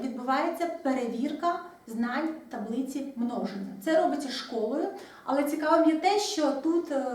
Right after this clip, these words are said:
в Англії діти вивчають табличку множення не до десяти, як ми з вами, а до дванадцяти. І на,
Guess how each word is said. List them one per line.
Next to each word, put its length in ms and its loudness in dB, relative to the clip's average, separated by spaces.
в 120 -8
Англії 420 0
діти 240 0
вивчають 480 0
табличку 440 -6
множення 480 -2
не 280 4
до 80 2
десяти, 540 -2
як 340 4
ми 140 10
з 140 0
вами, 380 4
а 420 2
до 60 -2
дванадцяти. 880 -2
І 220 -12
на, 180 -2